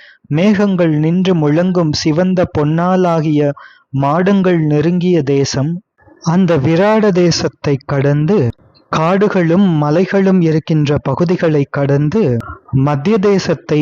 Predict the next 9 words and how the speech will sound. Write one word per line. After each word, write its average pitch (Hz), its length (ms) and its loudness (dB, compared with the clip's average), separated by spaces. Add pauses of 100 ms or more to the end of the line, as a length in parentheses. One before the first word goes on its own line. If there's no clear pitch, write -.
அடைகின்றார். 143 840 0 (640)
அது 156 260 0 (200)
வளமிக்க 180 720 -2
தேசம். 151 480 -2 (220)
வாளை 170 480 0
மீன் 170 340 0
பாய்வதால் 151 720 -2 (460)
தென்னை 185 440 0
மரத்திலிருந்து 165 840 0